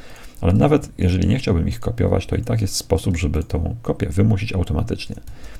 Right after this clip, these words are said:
Wystarczy tylko, że dodam tutaj modyfikator Array. A więc modyfikator Array to kolejny, który dodaję do paska.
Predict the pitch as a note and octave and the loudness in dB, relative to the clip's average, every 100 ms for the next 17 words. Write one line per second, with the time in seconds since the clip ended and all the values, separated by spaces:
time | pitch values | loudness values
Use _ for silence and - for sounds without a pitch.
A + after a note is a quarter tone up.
0 | - - - D4 - - - - - - | -8 -6 0 2 2 0 -2 0 2 0
1 | - - - F2+ E2+ F#2+ F#2+ F2 - E2+ | -4 -14 -4 0 2 4 2 2 0 2
2 | E2+ C#2+ - - D2 - F#2 G2 - - | 2 0 -6 -6 -4 0 0 0 -8 -2
3 | C#3 F2 A#2 - - - - - - - | 0 2 0 -6 -16 -20 -20 -20 -14 -4
4 | D2+ - - - - G#2 E2+ - E2+ F#2+ | 0 -2 -4 -14 -2 -2 0 -2 -4 0
5 | F#2 E2+ G2 - A2 A#2+ A#2 G#2+ F#2 F2+ | 0 0 -2 0 2 4 2 0 0 2
6 | F2+ F2 - E2 - - | 2 2 0 -2 -2 -4